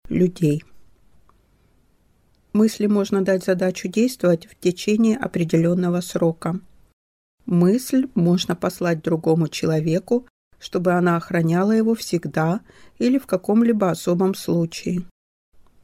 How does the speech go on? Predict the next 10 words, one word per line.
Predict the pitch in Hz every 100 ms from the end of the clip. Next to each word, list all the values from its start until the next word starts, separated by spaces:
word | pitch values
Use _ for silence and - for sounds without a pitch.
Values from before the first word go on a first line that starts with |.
| _ _ -
И | 143
сильная | - - 220 247 247
мысль | 247 240 233 - 226 _ _ _ _ -
безотказно | 190 240 226 - 165 170 165 165
выполнит | 160 202 202 190 185 180
поручение. | 175 165 - 175 165 165 170 - _ _ _ _ - - _ - _ _ _ _ -
Что | - - 269
может | 254 247 240 240
ей | 240
воспрепятствовать? | 240 240 - 240 262 269 - - 165 156 - -